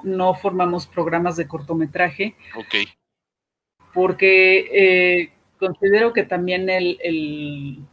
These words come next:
Speaker 1: el poderlos tener de esta manera en, en una plataforma, eh, les da la posibilidad de que sean visionados, eh, como el ente individual que en realidad son, ¿no? Em, cuando es en, en una sala de cine, pues sí se busca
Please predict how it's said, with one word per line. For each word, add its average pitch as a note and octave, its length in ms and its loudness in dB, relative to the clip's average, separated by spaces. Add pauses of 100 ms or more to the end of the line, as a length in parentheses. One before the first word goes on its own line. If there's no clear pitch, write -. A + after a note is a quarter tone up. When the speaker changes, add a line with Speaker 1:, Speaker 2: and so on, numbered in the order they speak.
(140)
Speaker 1:
el D#3+ 400 -8
poderlos F#3+ 460 0
tener F3 320 0
de F3 80 -2
esta F3+ 180 -8
manera D#3+ 540 -2
en, D#3 340 -6
en D#3 160 -4
una E3 220 -4
plataforma, E3 680 -6 (540)
eh, D#3+ 240 -4
les E3+ 200 -2
da F#3 160 2
la G3 160 4
posibilidad E3+ 600 0
de F3 120 -4
que E3+ 120 -6
sean E3 440 -4
visionados, D#3+ 880 -6 (140)
eh, D3+ 380 -4
como D3+ 240 -4
el D#3 220 -4
ente E3+ 240 -4
individual D#3 500 -4
que D#3+ 100 -8
en C#3+ 100 -6
realidad D3+ 340 -4
son, D3+ 320 -4
¿no? D3+ 220 -10 (420)
Em, D3+ 400 -6 (200)
cuando F3 240 0
es - 240 -4
en, E3+ 340 -2
en F3 140 -2
una F3 220 -2
sala E3+ 240 -2
de E3 100 -2
cine, E3+ 420 -4
pues D3+ 180 -10
sí E3 120 -6
se D#3 160 -6
busca D#3+ 560 -6